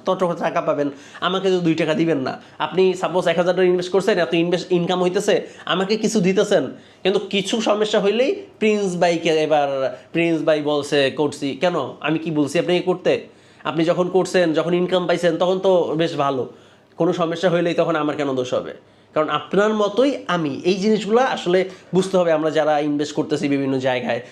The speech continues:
বিভিন্ন ইউটিউবারের ভিডিওগুলো দেখে। Then ইউটিউবারদের কাজ হচ্ছে আপনাকে একটা জিনিস জানানো। Then ইউটিউবাররা কী করে? একটু বেশি গবেষণা করে যাতে আপনার ওই গবেষণাটা একটু কম করা লাগে, এটাই পার্থক্য।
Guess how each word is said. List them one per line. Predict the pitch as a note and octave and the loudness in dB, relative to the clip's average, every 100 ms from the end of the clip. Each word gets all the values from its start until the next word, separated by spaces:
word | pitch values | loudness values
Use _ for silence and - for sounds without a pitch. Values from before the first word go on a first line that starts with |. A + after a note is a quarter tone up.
| - | -6
বিভিন্ন | D#3 D3 D3 | -2 0 2
ইউটিউবারের | D3 C#3+ C#3+ C3+ C3 | 0 2 2 4 2
ভিডিওগুলো | B2+ C3+ B2+ | 0 -2 -2
দেখে। | B2 B2 - A2+ - - - - | -2 -4 -4 -8 -12 -20 -10 -4
Then | - - - - | -4 -6 -14 -2
ইউটিউবারদের | F#3+ G3 A3 G#3 A3 | 0 2 2 2 2
কাজ | G#3 F#3+ | 2 2
হচ্ছে | F#3 F#3+ A3 A#3 | -2 -2 -2 0
আপনাকে | - - D#3+ F#3+ | -2 -2 0 2
একটা | F3+ - | 2 0
জিনিস | D3 D#3+ E3 | -2 -2 -4
জানানো। | C3 C3 C3 C3 C3+ C#4+ - - - | -4 -4 -4 -4 -2 -4 -6 -20 -4
Then | F3+ - - | -4 -4 -4
ইউটিউবাররা | F#3 F3+ A3 A#3 A#3 | -2 0 2 2 0
কী | A3 | 0
করে? | A3 F3 G#3+ - - - | 2 2 0 -4 -12 -8
একটু | G3 A#3+ | -4 -2
বেশি | D#3 G#3 A3 C4+ | 2 2 2 0
গবেষণা | G#3+ F3 F3 D#3 | 0 0 -2 -2
করে | B2 B2+ A2+ C#3+ | 0 -2 -2 -2
যাতে | F#3 G3 B3 B3+ | -2 2 0 0
আপনার | D#3 D#3 G3+ A#3+ | -4 -4 0 2
ওই | A#3+ | 2
গবেষণাটা | G3+ F#3+ G3 G#3+ G#3+ | 0 0 0 0 0
একটু | G#3+ | -4
কম | - A#3 | 0 2
করা | G#3+ F3+ C3+ | 2 2 0
লাগে, | A#2 F#2 E2 - - - - | -2 -6 -14 -20 -20 -10 -4
এটাই | G#3 C4 C#4+ | 0 0 0
পার্থক্য। | - - - D#3 - A#2+ | -4 -4 -4 -6 -6 -8